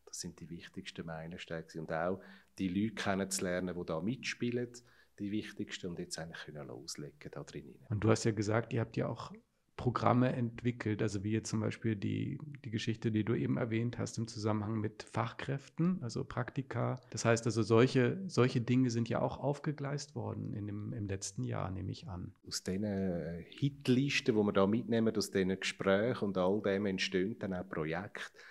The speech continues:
Speaker 1: Also ein, ein wichtiger Meilenstein in diesem Prozess ist auch, dass wir Mitglieder haben und wir denen eine Plattform gibt zum Mitreden und Mitgestalten. Genau indem man anlässt und eben aus ihren Sachen, wo sie möchten, mitreden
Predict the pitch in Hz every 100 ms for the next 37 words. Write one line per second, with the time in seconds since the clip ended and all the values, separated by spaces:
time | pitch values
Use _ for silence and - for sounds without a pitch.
0 | - - 92 85 73 _ - _ _ 92
1 | 95 - 101 92 135 - 127 117 107 98
2 | 113 123 - 113 101 101 98 98 95 -
3 | 95 - 92 87 - 85 82 101 135 -
4 | 131 131 113 110 104 92 90 90 92 92
5 | - 95 101 101 - 101 98 92 - 92
6 | 87 90 95 - 95 87 - 71 - 82
7 | 85 90 95 - - - 80 71 - 80
8 | - _ - 90 92 110 101 95 87 82
9 | 78 113 120 120 135 - - - - -
10 | 98 92 90 87 - 104 120 123 117 113
11 | - - - - 110 107 - 107 104 98
12 | 98 92 95 87 98 123 - 120 117 120
13 | 127 123